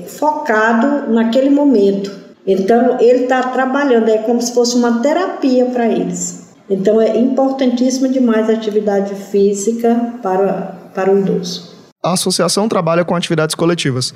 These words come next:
Speaker 2: que promovem também a socialização. Quais benefícios tem a interação social para a pessoa idosa?
Speaker 1: Pra nós que temos esse trabalho, a gente tem observado, conversando com eles, que eles ficam buscando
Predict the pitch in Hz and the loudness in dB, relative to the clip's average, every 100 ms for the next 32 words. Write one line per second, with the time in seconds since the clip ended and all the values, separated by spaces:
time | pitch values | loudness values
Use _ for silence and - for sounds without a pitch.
0 | - - 175 165 156 185 170 156 165 170 | -10 -6 -2 0 0 0 0 -2 -2 -2
1 | 180 165 180 - 135 - - - - 233 | -2 0 0 -2 -8 -10 -20 -10 -4 -2
2 | 220 220 214 180 - 180 165 165 170 170 | 0 0 0 -2 -2 -2 0 0 0 -2
3 | 165 165 165 156 170 160 151 143 131 - | -2 -2 -2 0 -2 -2 0 -2 -4 -8
4 | - _ - - 254 294 240 220 220 220 | -14 _ -12 -2 0 2 4 4 4 2
5 | - 214 214 208 202 196 196 190 190 190 | -2 -4 0 2 0 0 0 -2 -4 -6
6 | 175 175 196 220 208 160 156 - - - | -4 -2 -2 -2 -2 -2 -6 -10 -20 -20
7 | - - 175 196 190 - - 233 262 247 | -12 -2 2 2 0 -2 -2 0 2 2
8 | 233 220 - 202 175 180 190 202 196 175 | 0 -2 -4 -2 -2 -2 0 -2 -4 -8
9 | - - - - _ _ 220 208 202 196 | -12 -16 -20 -20 _ _ 0 2 2 0
10 | - 254 269 247 214 180 185 214 180 165 | 0 2 2 0 0 0 2 2 0 -4
11 | - - - - _ _ _ 226 226 226 | -6 -8 -12 -20 _ _ _ 2 4 4
12 | 226 240 247 240 240 233 - - - 220 | 0 0 -2 0 2 2 0 -4 -4 0
13 | 233 226 196 185 - | 2 2 0 -4 -6